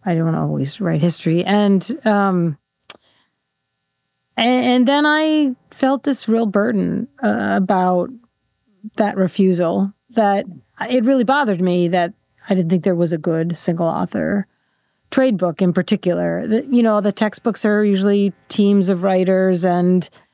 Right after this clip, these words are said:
they don't often really make a whole lot of sense, um, and they're generally a misery to read. So I wanted to try to write this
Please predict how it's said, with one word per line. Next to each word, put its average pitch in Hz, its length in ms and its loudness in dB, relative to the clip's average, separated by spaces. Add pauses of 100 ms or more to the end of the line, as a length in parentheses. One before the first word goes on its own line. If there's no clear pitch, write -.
(540)
they 240 280 0 (260)
don't 220 220 2
often 196 440 0
really 175 340 0 (180)
make 180 300 2
a 185 80 0
whole 185 260 0
lot 180 200 2
of 165 80 -2
sense, 277 560 0 (120)
um, 196 240 2
and 180 160 2
they're 180 280 0 (100)
generally 170 640 -2 (240)
a 196 80 4
misery 170 520 2
to - 180 -2
read. 170 440 2 (680)
So 254 240 2
I 269 160 2
wanted 294 300 0
to 269 140 0 (260)
try 254 680 0
to 233 120 0
write 202 400 0
this - 800 -6